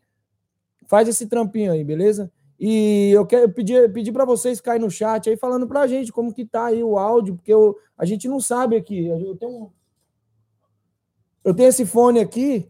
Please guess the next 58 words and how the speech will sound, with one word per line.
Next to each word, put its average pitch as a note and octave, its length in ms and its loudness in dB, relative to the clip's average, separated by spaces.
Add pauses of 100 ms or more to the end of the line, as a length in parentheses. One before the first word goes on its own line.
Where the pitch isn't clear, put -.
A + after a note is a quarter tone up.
(160)
dá G3+ 160 4
pra C4 140 2
me B3+ 80 0
escutar A#3 320 -4
o A#3 60 2
retorno, A#3 440 4
mas G3 260 -2
aí B3+ 520 -2
eu F#3 80 -6
quero A3+ 160 -4
saber A#3 280 -2
pro A3+ 80 -12
pessoal A#3 260 -10
que - 80 -20
tá A3+ 100 -10
com C4+ 240 -18
o C#4+ 60 -20
celular, G#3 440 -14
né? F3 200 -10
Que - 80 -20
é - 20 -20
a F3+ 40 -16
maioria F3+ 340 -12
do F3 60 -12
pessoal F#3+ 280 -10
que - 80 -18
tá F3+ 120 0
acompanhando. F3 640 4 (400)
Então, F3+ 260 6
dá, F#3+ 240 8
dá, G3 400 8
dá F3 140 6
essa G#3 180 2
força G#3+ 280 -4
pra G3 180 -2
gente E3+ 300 0
aí, D#3 260 2 (560)
beleza? E3 460 4
Não E3+ 80 0
sei G3+ 160 2
se G3+ 160 -4
o F#3 80 -4
chat F3 340 -4
tá E3+ 100 -2
funcionando. - 380 -4
Acho F3 140 -2
que - 40 -20
tá F3+ 140 -2
sim, - 180 -6
ó. D3 40 0
O D3 40 0
Muricy D3+ 320 -2
aqui D#3 160 -4
deu E3 120 0
risada. C#3 420 -2 (720)
Então, C4 300 2
Ney, F#3 220 6
continuando. G#3+ 760 0